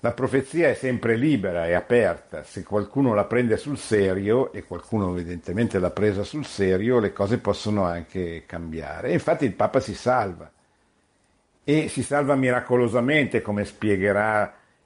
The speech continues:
il chirurgo che lo ha operato, perché anche lui dice: "Non si capisce bene come questa pallottola abbia così fatto di tutto per evitare di toccare organi vitali, pur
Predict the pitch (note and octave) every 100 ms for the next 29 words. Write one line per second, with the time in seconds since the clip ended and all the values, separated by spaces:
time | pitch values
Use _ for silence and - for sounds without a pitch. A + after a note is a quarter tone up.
0 | - G#2 - A2 A2 A#2 G#2+ G#2+ - G2+
1 | G2+ G2+ G2 F#2+ F#2 G2+ G2 G2+ F2+ -
2 | E2+ - E2 - F#2+ F#2+ F2 E2+ A2 G2+
3 | G2+ F#2 F#2+ F2+ F2+ F2+ - G2 F2+ B2+
4 | - G2+ G#2+ A2+ - G2+ F#2+ - G2+ -
5 | - G#2+ A2 G#2 G#2 G2+ - G2+ F#2+ E2+
6 | - _ _ _ _ _ _ G2+ G#2+ G2+
7 | G2 F2+ - _ _ _ _ _ - F#2
8 | A#2 A#2+ A#2+ C3 B2 B2 D#3 - D3 B2+
9 | A#2 A#2+ B2 - C3 C#3 C#3 A2+ - G#2+
10 | - A2+ A2+ G#2 G2+ G2 G2+ G2 F#2 G2
11 | F#2+ E2 D#2+ E2+ - G2+ A2+ A2 G#2 E2+